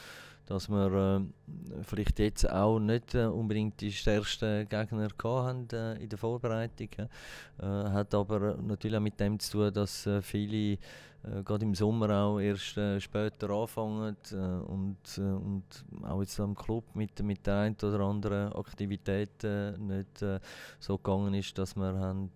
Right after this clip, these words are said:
ähm, gegen vielleicht Top, äh, Vereine können spielen. Aber ich glaube wiederum, dass, ähm, auch wichtig ist, halt, dass du Selbstvertrauen holst, äh, und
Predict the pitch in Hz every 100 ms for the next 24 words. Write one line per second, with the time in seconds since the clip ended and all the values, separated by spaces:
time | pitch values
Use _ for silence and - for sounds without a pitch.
0 | 95 92 92 90 - - 98 90 87 92
1 | 82 - - - - 82 - - 101 -
2 | - 98 90 - 90 90 90 90 87 -
3 | 107 160 - - - - - 98 98 110
4 | 107 113 110 110 110 113 113 107 104 -
5 | - 107 104 101 - - - - - 95
6 | 107 - 110 110 110 - 98 104 104 -
7 | 104 - 104 104 - 104 107 - 101 98
8 | 98 98 107 143 - 110 98 95 98 95
9 | 98